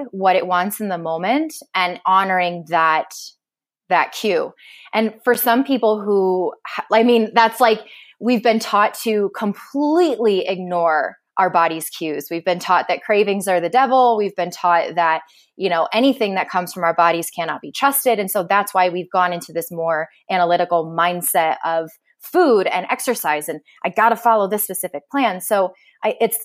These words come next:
totally understandable that intuitive eating can feel scary when you first are introduced to it. It's like, "What?" <laughs> And that's why, like, I do the work I'm doing too, is to, like, get back into your body and learn how to trust your body again and come to this place of acceptance and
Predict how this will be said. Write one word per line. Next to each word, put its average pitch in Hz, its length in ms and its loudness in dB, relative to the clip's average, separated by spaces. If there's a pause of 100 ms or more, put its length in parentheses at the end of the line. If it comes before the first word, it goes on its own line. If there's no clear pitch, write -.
(140)
totally 277 320 4
understandable 202 920 0
that 175 280 2
intuitive 208 460 -2
eating 190 320 -4
can 190 100 -10
feel 180 200 -2
scary 165 580 0 (560)
when 185 220 0
you 170 100 -4
first - 420 -2
are 170 120 2
introduced 156 480 -6
to 147 100 -4
it. - 60 0
It's - 100 -8
like, 156 160 -2
"What?" 185 500 0 (280)
<laughs> 285 100 2 (400)
And 247 140 4
that's 277 220 2
why, 262 200 4
like, 220 160 2
I 202 120 2
do 214 140 0
the 214 100 2
work 196 200 2
I'm 190 140 -2
doing 180 260 -6
too, 269 220 0
is 208 220 2
to, 202 60 -2
like, 180 180 2
get 185 180 -2
back 185 200 0
into 175 200 -6
your 170 140 -4
body 180 420 2
and 170 80 -4 (260)
learn 220 360 2
how 202 140 0
to 185 100 0
trust - 540 -4
your 185 140 0
body 165 340 2
again 160 440 -2
and 180 120 -12
come 247 220 4
to 254 120 -2
this - 160 -2
place 165 240 0
of 156 80 -2
acceptance 160 640 -2
and 156 180 -4